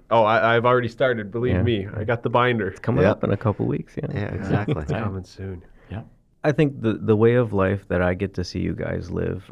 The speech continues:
Speaker 2: uh, you know, and I get to kinda be a part of it, but everything has its rhythm, and you guys are working together, and it's a very beautiful thing. Even that, you know, like, Saturdays, there's a time where confessions that you're all there, and just,
Speaker 1: Mm-hmm.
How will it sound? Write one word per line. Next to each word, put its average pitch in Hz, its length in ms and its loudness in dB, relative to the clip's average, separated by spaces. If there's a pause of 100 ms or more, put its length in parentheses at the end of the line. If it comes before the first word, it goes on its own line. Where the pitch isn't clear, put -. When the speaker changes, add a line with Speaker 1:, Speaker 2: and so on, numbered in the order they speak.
Speaker 2:
uh, - 60 -12
you 95 140 -4
know, 85 100 -2
and 90 100 -2
I 92 60 -2
get 90 200 -4
to 95 60 -6
kinda 92 300 -2
be 85 140 -6
a 82 80 -4
part 87 280 -6
of 90 140 -6
it, - 240 -8
but - 220 -6 (520)
everything 117 440 2
has 95 260 0
its 92 220 -10
rhythm, 87 480 -2
and 85 120 -4
you 82 80 -6
guys 85 280 -6
are 82 80 -4
working 82 400 -8
together, 85 500 -8
and 90 120 -8
it's 90 120 -12
a 87 80 -8
very 87 280 -6
beautiful 90 420 -8
thing. 98 180 -4
Even 107 260 0
that, 92 240 0
you 95 120 -2
know, 80 160 -2
like, 78 280 -6 (220)
Saturdays, 90 560 -6
there's 85 320 -10
a - 60 -16
time 90 320 -4
where 90 120 -4
confessions 92 600 -10
that - 120 -8
you're - 220 -8
all 87 240 -4
there, 90 340 -8
and 92 300 -10
just, 92 280 -14
Speaker 1:
Mm-hmm. 101 200 -14